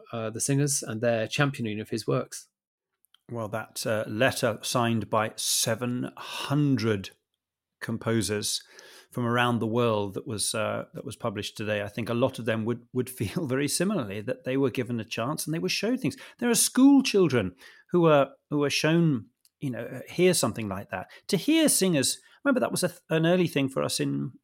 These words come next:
Speaker 2: in John Labuchardier's show, The, the Full Monteverdi. The, <laughs> the physical effect of being that close to several singers singing together can be quite overwhelming.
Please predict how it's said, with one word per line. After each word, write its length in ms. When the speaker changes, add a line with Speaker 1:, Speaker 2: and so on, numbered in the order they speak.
Speaker 2:
in 180
John 180
Labuchardier's 720
show, 220
The, 160
the 80
Full 180
Monteverdi. 600
The, 220
<laughs> 120
the 100
physical 440
effect 540
of 140
being 280
that 260
close 400
to 260
several 360
singers 380
singing 260
together 540
can 140
be 100
quite 400
overwhelming. 760